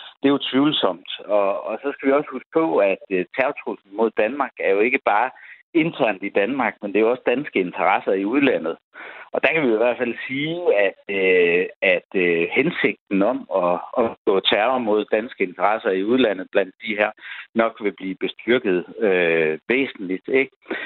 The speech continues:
Og, og vi har jo hele kapacitetsspørgsmålet, øh, både for, for kvinderne og, og de børn, som jo bliver ældre. Øh, så, så, så, så jeg vil godt sige, at det, det er tvivlsomt, om den, den argumentation holder.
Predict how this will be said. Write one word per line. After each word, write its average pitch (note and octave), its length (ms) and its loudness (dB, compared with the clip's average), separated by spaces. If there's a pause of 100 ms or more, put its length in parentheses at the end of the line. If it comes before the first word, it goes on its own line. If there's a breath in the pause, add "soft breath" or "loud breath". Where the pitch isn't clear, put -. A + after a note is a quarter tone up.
(240 loud breath)
Og, G#2+ 360 0
og G#2 160 0
vi A2 60 2
har G#2 160 4
jo B2 60 2
hele B2 260 2
kapacitetsspørgsmålet, F2+ 2000 0 (100)
øh, G2 280 2
både G#2+ 300 2
for, E2+ 200 -2 (120)
for G#2 60 -2 (120)
kvinderne A2 440 2
og, E2+ 180 0
og A2 180 0
de A#2 120 -6
børn, A2+ 200 0
som G2+ 160 -12
jo F2+ 100 2
bliver F2 240 2
ældre. F#2 300 0 (720 loud breath)
Øh, F#2 300 2 (180)
så, C#3+ 200 0 (160)
så, B2 260 2 (160)
så, A2+ 340 2
så - 120 -18
jeg G#2 80 -2
vil G#2+ 80 -2
godt D3 180 2 (120)
sige, D#3+ 420 2
at G#2 80 2 (100)
det, C3+ 340 0
det D#3 100 4
er D#3 40 0 (100)
tvivlsomt, D3+ 440 -2
om G2+ 160 -4
den, C3+ 200 0 (220)
den C3 140 2
argumentation G2+ 760 0
holder. A#2 300 0